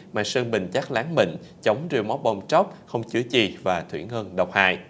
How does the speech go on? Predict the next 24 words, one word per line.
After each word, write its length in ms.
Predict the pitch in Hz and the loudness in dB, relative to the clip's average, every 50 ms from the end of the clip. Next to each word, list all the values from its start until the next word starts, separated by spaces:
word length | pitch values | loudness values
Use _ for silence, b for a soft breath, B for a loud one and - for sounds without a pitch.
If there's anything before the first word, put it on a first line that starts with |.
| - - - - - - - - - - - - - - - - B B B B B B B B B | -20 -20 -20 -20 -20 -20 -20 -20 -20 -20 -20 -20 -20 -20 -20 -20 B B B B B B B B B
Còn, 300 | - 127 127 123 123 123 | 8 10 10 10 10 8
à, 160 | 120 120 120 | 6 6 6
trở 160 | 120 123 123 131 | 4 4 4 6
lại 200 | 135 110 107 107 | 6 6 6 4
với 120 | 131 151 | 2 -2
công 200 | 151 147 131 123 | -2 -4 -4 0
trình 260 | 123 135 117 113 107 | 2 2 2 2 2
thì 120 | 104 107 98 | -2 -4 -4
tiếp 200 | - 156 165 - - | -2 -4 -6 -6 -4
theo 260 | - 202 123 127 123 | 2 4 4 4 4
có 100 | 135 127 | 4 4
lẽ 160 | 107 87 104 | 4 4 4
là 260 | 117 110 104 98 95 | 4 4 2 2 2
ta 160 | 92 - 107 110 | 2 0 -2 0
sẽ 120 | - 98 | 0 -2
quan 240 | 120 120 110 107 107 | -2 -2 -2 -4 -4
sát, 300 | - - 135 156 180 180 180 B B B B B | 0 4 4 4 4 2 -6 B B B B B
đó 120 | - 127 170 - | 2 2 2 2
chính 100 | 185 170 | 0 0
là 280 | 160 135 117 104 95 92 | 2 4 4 4 4 2
về, 380 | 90 90 101 101 98 95 92 | 2 0 2 2 2 2 2
à, 160 | 90 92 90 85 B B B B B B | 2 2 0 -2 B B B B B B
hệ 160 | - 110 98 | -2 0 0
thống 200 | 95 - 156 165 | 0 -2 -4 -4